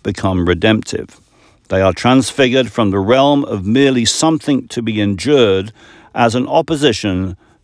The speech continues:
of Satan to something to be used to conquer their author and redeem his victims. Faith in times of adversity makes the serpent swallow itself. Once again, the supreme proof of this i-,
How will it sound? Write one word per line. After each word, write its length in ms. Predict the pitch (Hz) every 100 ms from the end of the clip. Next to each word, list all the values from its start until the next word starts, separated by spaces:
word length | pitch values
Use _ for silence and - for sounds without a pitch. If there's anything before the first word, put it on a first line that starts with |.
| _
of 200 | 107 90
Satan 640 | - 170 160 - 85 - 95 _ _ _
to 120 | - -
something 540 | - 147 147 120 107
to 160 | - 107
be 120 | 110
used 360 | 107 123 110
to 80 | -
conquer 500 | - 147 156 - 110
their 260 | 92 104 98
author 560 | - 151 147 - 87 -
and 360 | 104 104 104 98 - -
redeem 600 | 107 98 135 131 117 110
his 300 | - 101 90
victims. 720 | - - - - - - - _ _ _ _ _ _
Faith 400 | - 127 135 117
in 180 | 131 110
times 380 | - 139 156
of 80 | 143
adversity 720 | 143 123 107 95 - 92 95
makes 320 | 98 110 104
the 80 | -
serpent 640 | 104 - 151 123 110 101 -
swallow 440 | - 120 127 131
itself. 640 | 135 104 - 98 - - _ _ - - _
Once 280 | 117 147 147
again, 300 | 127 127 131
the 100 | 120
supreme 560 | - 98 - 156 151
proof 480 | - 139 117 - -
of 220 | - 98 90
this 420 | 104 78 - - _ - - _
i-, 180 | - -